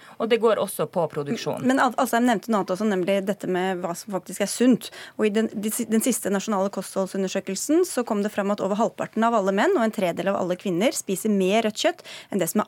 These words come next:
Speaker 2: anbefalt av helsemyndighetene. Så hvorfor skal staten organisere en nettside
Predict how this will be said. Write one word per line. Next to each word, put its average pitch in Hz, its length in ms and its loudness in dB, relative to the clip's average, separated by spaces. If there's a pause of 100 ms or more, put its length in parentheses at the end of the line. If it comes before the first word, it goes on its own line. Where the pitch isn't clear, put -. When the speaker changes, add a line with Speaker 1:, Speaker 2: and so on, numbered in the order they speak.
Speaker 2:
anbefalt 165 480 -2
av 190 280 0
helsemyndighetene. 180 840 0 (260)
Så 269 80 -2
hvorfor 240 300 2
skal 294 140 0
staten 202 600 0
organisere 196 640 0
en 214 180 0
nettside 220 560 -2